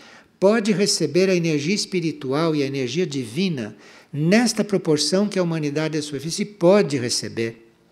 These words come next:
Porque tem isso nela, no ser. Então esta humanidade está aqui como transmissora desta energia.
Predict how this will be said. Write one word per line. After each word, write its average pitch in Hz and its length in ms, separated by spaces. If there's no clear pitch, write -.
Porque - 140
tem 147 200
isso 185 240
nela, 160 460
no 139 160
ser. - 720
Então 143 240
esta 240 160
humanidade 180 540
está 139 260
aqui 220 580
como 254 480
transmissora 208 1160
desta 208 440
energia. 165 720